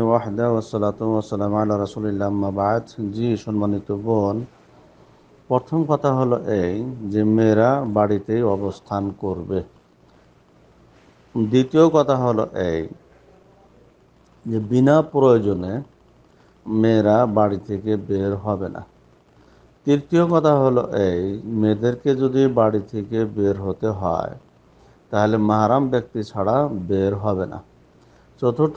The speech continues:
কথা হলো এই, যদি মাহরাম না থাকে তাহলে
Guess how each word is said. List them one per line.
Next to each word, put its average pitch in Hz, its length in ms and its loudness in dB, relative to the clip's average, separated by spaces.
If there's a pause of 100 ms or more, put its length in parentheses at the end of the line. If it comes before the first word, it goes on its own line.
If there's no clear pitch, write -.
(160)
কথা 135 260 0
হলো 117 200 2 (240)
এই, 85 120 -2 (220)
যদি 101 200 -4 (120)
মাহরাম 107 360 4 (180)
না 104 100 2 (120)
থাকে 92 340 -4 (1160)
তাহলে 117 260 2